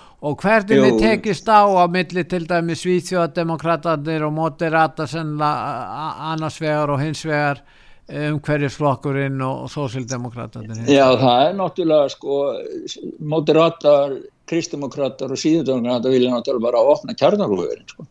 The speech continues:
Speaker 2: Ekki að loka
Speaker 1: Já.
Speaker 2: þeim, því að, því að, sko, umhverfisverndarsinnar, þeir, það kom fram löngu seinna, sko, þeir, þeir breyttu stjórninni í Vattenfall, sem er svona nokkurna landsvirkjun hér,
Speaker 1: Mm.
Speaker 2: þeir breyttu stjórninni þar til þess að koma inn græningum sem að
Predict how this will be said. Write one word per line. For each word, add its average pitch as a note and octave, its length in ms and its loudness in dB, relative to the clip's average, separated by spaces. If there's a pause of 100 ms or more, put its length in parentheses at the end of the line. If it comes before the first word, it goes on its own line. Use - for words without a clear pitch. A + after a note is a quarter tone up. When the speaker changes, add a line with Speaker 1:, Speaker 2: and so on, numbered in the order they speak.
(140)
Speaker 2:
Ekki C#3 280 2
að B2 60 6
loka B2+ 220 4
Speaker 1:
Já. B2 80 4
Speaker 2:
þeim, C#3+ 200 0
því B2 120 2
að, - 160 2 (300)
því - 160 4
að, B2 160 6
sko, B2+ 220 -2 (480)
umhverfisverndarsinnar, E3 1120 0
þeir, C#3+ 300 4
það C3+ 200 2
kom B2+ 200 0
fram C3+ 260 0
löngu B2+ 260 0
seinna, E3 420 0
sko, G#2 220 -8
þeir, B2+ 260 4 (360)
þeir A#2 160 2
breyttu D#3+ 500 2
stjórninni C#3 760 -2
í C#3 160 0
Vattenfall, A#2+ 680 -4
sem G#2+ 320 -4
er G#2+ 280 0
svona A#2 260 4
nokkurna A#2 340 2
landsvirkjun C3 640 2
hér, D#3 220 2 (200)
Speaker 1:
Mm. A#2 240 -8
Speaker 2:
þeir G#2+ 140 0
breyttu D#3 460 2
stjórninni D#3+ 540 -4
þar E3 260 -2
til D#3+ 180 -2
þess C#3 160 0
að B2 100 -4
koma C#3 340 0
inn D3 220 0
græningum C#3+ 680 0
sem C#3 160 -4
að B2+ 220 -2